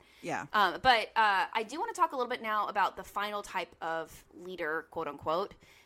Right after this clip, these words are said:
Speaker 2: um, that exists in the community that I feel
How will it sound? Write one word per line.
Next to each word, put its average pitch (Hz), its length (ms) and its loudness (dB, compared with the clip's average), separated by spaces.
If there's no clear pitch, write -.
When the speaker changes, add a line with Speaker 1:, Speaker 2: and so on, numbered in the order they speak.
Speaker 2:
um, 165 480 4
that 214 280 4
exists 220 440 -2
in 247 40 -4
the 233 60 -4
community 208 540 -4
that 165 400 2
I 180 240 4
feel 220 640 -2